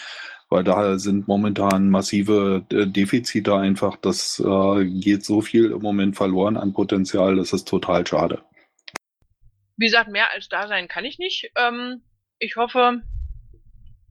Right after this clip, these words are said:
Speaker 2: das reicht an der Stelle. Ähm, ich kann euch gerne auch noch mal meine Handynummer geben, falls die einige nicht haben sollten. Ähm,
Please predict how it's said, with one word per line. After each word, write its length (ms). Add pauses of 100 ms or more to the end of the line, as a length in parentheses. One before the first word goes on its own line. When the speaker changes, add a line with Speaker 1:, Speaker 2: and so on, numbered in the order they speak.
(240)
Speaker 2:
das 240
reicht 320
an 100
der 160
Stelle. 380 (480)
Ähm, 320
ich 160
kann 120
euch 120
gerne 200
auch 80
noch 120
mal 120
meine 200
Handynummer 400
geben, 280 (580)
falls 180
die 100
einige 300
nicht 240
haben 260
sollten. 540 (680)
Ähm, 560